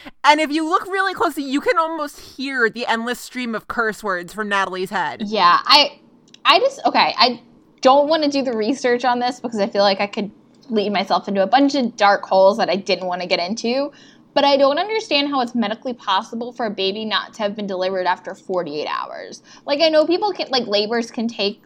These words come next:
Speaker 2: like, labor can take a long time, but, like, how did the baby not start crowning or, like,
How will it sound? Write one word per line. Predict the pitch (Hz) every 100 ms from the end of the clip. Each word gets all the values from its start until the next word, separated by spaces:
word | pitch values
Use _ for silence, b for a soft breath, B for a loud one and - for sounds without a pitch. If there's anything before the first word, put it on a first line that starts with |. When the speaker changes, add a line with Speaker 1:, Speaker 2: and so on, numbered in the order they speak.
| -
Speaker 2:
like, | 214 185
labor | 202 202 214
can | 214 202
take | - 196
a | 196
long | 185 175
time, | 185 180 175 196 190 427 _ b b -
but, | 302
like, | 285 247 - - _ _ _ _ _ _ -
how | - 311
did | 359 403 294
the | 277
baby | 302 285
not | 254 220 -
start | - - -
crowning | - 294 302 302 294 285 262
or, | 196 202
like, | 196 180